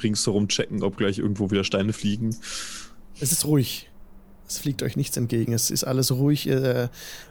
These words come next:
Speaker 2: du siehst ein paar Raben fliegen über den Wipfeln, aber ansonsten ist es ein, ein, ein,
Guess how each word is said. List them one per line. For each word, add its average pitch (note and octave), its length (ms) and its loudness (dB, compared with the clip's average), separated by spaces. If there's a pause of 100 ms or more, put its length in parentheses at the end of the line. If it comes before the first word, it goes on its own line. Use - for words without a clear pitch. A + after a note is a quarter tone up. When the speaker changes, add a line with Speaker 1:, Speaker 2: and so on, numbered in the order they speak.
Speaker 2:
du C3 100 0
siehst C#3 260 4
ein C3+ 180 2
paar B2 340 2
Raben C#3 460 2
fliegen D#3 520 0 (680)
über D3 200 2
den C#3+ 200 4
Wipfeln, D#3+ 560 0 (360)
aber B2 160 0
ansonsten B2+ 420 2
ist A#2+ 80 0
es A#2+ 140 0
ein, A#2 200 2
ein, A2+ 220 0
ein, - 320 -2